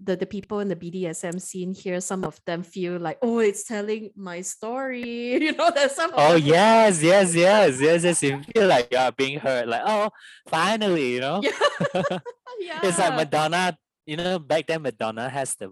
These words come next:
Speaker 2: Vogue song, all the
Speaker 1: Uh-huh.
Speaker 2: ballroom scene, people say, "Oh, Mad-, uh, finally going to mainstream, people are acknowledging us."
Speaker 1: Oh, yeah, it's like,
Speaker 2: Yeah.
Speaker 1: it's like Pose kan in Pose, uh,
Speaker 2: Yeah, yeah, yeah,
Speaker 1: remember
Speaker 2: yeah,
Speaker 1: in
Speaker 2: yeah, that,
Speaker 1: second
Speaker 2: that, that
Speaker 1: season.
Speaker 2: episode.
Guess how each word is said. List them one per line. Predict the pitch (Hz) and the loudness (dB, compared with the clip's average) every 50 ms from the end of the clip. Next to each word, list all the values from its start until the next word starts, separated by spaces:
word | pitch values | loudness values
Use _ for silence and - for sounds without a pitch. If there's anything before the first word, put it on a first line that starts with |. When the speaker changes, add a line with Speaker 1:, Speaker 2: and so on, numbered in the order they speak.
| 95 _ - | -14 _ -8
Speaker 2:
Vogue | 110 117 117 _ | -8 -8 -8 _
song, | - - - 117 107 117 147 175 - | -14 -10 -6 -4 -2 -2 -4 -4 -4
all | - 127 131 | -4 -4 -4
the | - - 202 | -4 -6 -10
Speaker 1:
Uh-huh. | 190 185 160 165 170 139 | -10 -10 -10 -10 -10 -10
Speaker 2:
ballroom | 113 113 113 117 120 123 123 123 123 123 123 123 | -8 -6 -4 -2 -2 -2 -2 -4 -6 -10 -12 -12
scene, | 120 - - 123 117 113 117 117 | -12 -12 -10 -10 -10 -12 -12 -14
people | - 107 - 120 113 | -16 -10 -6 -6 -2
say, | 104 175 - - - | -2 -2 -2 -2 -2
"Oh, | - 226 247 277 277 - _ - - - - - - - - | -2 0 0 0 -2 -4 _ -14 -18 -18 -18 -18 -20 -16 -6
Mad-, | 143 147 147 143 131 175 165 | -4 -4 -2 -2 -4 -6 -4
uh, | - 156 147 | -2 -4 -4
finally | - - 180 165 175 180 185 185 185 190 170 | -2 -2 0 0 0 -2 -4 -6 -6 -8 -6
going | 143 143 135 143 151 - - | -6 -6 -6 -6 -8 -12 -18
to | 120 | -20
mainstream, | 113 110 113 113 117 127 143 165 180 - - - - 160 151 151 147 139 131 | -20 -16 -12 -10 -10 -8 -8 -10 -10 -12 -12 -10 -8 -6 -6 -6 -6 -6 -8
people | 127 139 - - 156 147 | -8 -8 -4 -2 0 0
are | 131 | 0
acknowledging | 110 107 107 110 113 123 123 123 135 131 135 | -2 -2 -4 -4 -4 -6 -6 -10 -12 -10 -8
us." | 139 160 180 147 110 107 107 - - - _ _ _ - | -6 -6 -6 -6 -6 -6 -8 -10 -10 -12 _ _ _ -12
Speaker 1:
Oh, | 233 240 | -10 -10
yeah, | 240 233 233 226 214 | -8 -8 -8 -8 -8
it's | 202 202 107 | -6 -4 -2
like, | 107 104 104 | -2 -2 -2
Speaker 2:
Yeah. | 104 104 107 107 _ | -4 -6 -10 -14 _
Speaker 1:
it's | - 196 - | -16 -14 -14
like | 190 - - _ | -14 -14 -16 _
Pose | - - 220 214 214 208 214 208 - | -16 -14 -12 -10 -10 -10 -12 -12 -16
kan | - - 208 208 214 233 | -16 -16 -14 -14 -12 -12
in | 220 180 170 170 | -10 -10 -12 -12
Pose, | 165 - - 190 185 180 180 180 180 196 190 - - - | -14 -12 -10 -8 -8 -6 -6 -6 -8 -8 -8 -10 -12 -12
uh, | - 180 175 170 165 | -12 -12 -10 -6 0
Speaker 2:
Yeah, | 160 156 170 | 2 4 6
yeah, | 175 175 170 | 6 6 6
yeah, | |
Speaker 1:
remember | 160 151 151 143 | 6 6 4 4
Speaker 2:
yeah, | 139 135 131 127 | 4 2 2 2
Speaker 1:
in | 123 | 2
Speaker 2:
yeah, | 123 120 117 113 | 2 2 2 2
that, | |
Speaker 1:
second | - 127 131 - 190 | 0 -2 -2 -2 0
Speaker 2:
that, | 185 - 107 | 0 -2 -2
that | |
Speaker 1:
season. | - 190 165 123 123 143 160 117 | -2 -4 -4 -4 -4 -4 -4 -6
Speaker 2:
episode. | 113 170 - 107 - - - 107 101 104 - | -6 -6 -6 -8 -8 -6 -6 -6 -6 -8 -10